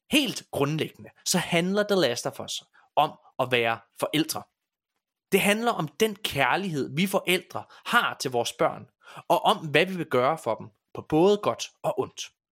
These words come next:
The Last of Us foregår i en postapokalyptisk fremtid, hvor verden er gået under grundet en zombie-lignende virus. Du spiller som Joel, der får til opgave at smugle en fjorten-årig pige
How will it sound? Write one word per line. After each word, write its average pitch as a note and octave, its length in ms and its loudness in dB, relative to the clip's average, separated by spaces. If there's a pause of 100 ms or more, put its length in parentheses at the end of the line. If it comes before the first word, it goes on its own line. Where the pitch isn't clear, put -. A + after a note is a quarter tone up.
(580)
The A#3 100 6
Last B3+ 240 6
of A#3 80 4
Us A3+ 200 0 (100)
foregår D3+ 480 2
i E3+ 120 -2
en E3 140 -6
postapokalyptisk - 1080 -4
fremtid, G#3+ 440 -4 (200)
hvor C#3 200 -6
verden E3 360 2
er D#3 40 2
gået A#2+ 280 0
under F#3 400 0 (120)
grundet C#3+ 400 0
en A#2 140 -8
zombie-lignende C3+ 960 -2
virus. A2 540 -4 (640)
Du B3+ 200 4 (120)
spiller D#3 280 2
som C3 300 -6
Joel, F#3+ 320 2 (260)
der D#3+ 60 -6
får F#3+ 100 -2
til - 180 -2
opgave B2+ 500 -2 (280)
at B2+ 60 -4
smugle F3 500 -2
en A2+ 120 -14 (140)
fjorten-årig F#3+ 760 -2
pige E3+ 460 -4